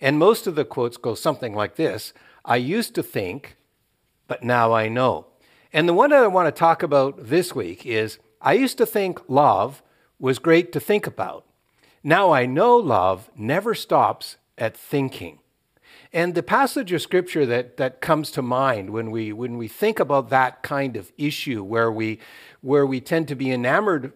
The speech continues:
about love or think a lot about love, but never really practice what Jesus teaches, is found in First John chapter two,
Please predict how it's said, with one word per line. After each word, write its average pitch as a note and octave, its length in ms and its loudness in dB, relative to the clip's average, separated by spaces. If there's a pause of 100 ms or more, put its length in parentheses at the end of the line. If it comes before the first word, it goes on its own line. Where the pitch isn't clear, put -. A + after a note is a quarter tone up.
about A2 380 -2
love A#2+ 400 2
or G#2+ 200 -4
think A#3+ 340 0
a F#3+ 40 0
lot A#2+ 220 2
about A2 280 -4
love, A2+ 280 0
but C3 100 -6
never C#3+ 280 -2
really A#2 300 -2
practice D3+ 840 -2 (240)
what B2+ 160 -6
Jesus B2 480 -10
teaches, E3 520 -10 (280)
is D3+ 240 -2
found F#3 320 0
in C#3+ 100 -2
First G#3+ 320 0
John C#3+ 280 0
chapter A#2+ 420 -6 (120)
two, C#3+ 540 -6